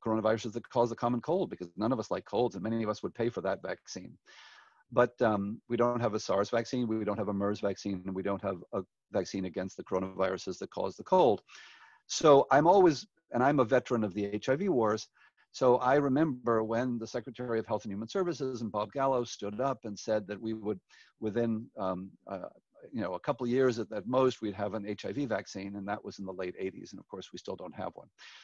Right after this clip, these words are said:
So I'm hopeful, like Jaime is, but I'm not confident that we will get there with a vaccine. But the other thing, if we think about H I V, is that we've come a long way since the late eighties with respect to drugs to treat viral infections.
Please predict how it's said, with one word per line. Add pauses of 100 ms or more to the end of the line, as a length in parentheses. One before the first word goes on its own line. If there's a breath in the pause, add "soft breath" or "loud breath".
(120)
So
I'm
hopeful,
like
Jaime
is,
but
I'm
not
confident
that
we
will
get
there
with
a
vaccine. (500 loud breath)
But
the
other
thing,
if
we
think
about
H
I
V, (380 loud breath)
is
that
we've
come
a
long
way
since
the
late
eighties
with
respect
to (160)
drugs
to
treat
viral
infections.